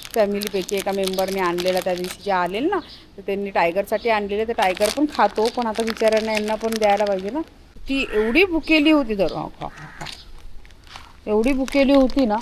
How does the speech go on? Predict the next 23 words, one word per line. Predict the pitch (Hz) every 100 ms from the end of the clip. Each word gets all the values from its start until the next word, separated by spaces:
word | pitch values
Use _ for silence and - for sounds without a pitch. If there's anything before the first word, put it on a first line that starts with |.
| 240
बिचारी, | 214 220 202 247 285 - - - - - - - -
ती | 240
अशी | 226 - 277 302 320
हावऱ्यावाने | 226 202 202 247 262 262 277 254 - - - - - -
ती | 262
अशी | 262 269
खात | - 254 240
होती | 285 262 302
ना, | 262
एवढी, | 220 208 226 285 - - - - - - - - - - - - - - - - - - - - - - -
एवढी | 220 254 269
भूक | 220 226
लागलेली | 233 196 190 196 185
तिला. | 170 151 160 - - - - - - - - 1017 698 1077 1077 1077 - - - - - - - 214
म्हटलं | 202 202
चला | 220 214 196
आता | 180 185
सकाळी | - 175 190 196
पण | 214
तिला | 202 196 190
खायला | - 175 175
देऊया. | 170 170 170 180 233 - - - - - - - - - - - - - - - - - - -
आता | - 185 180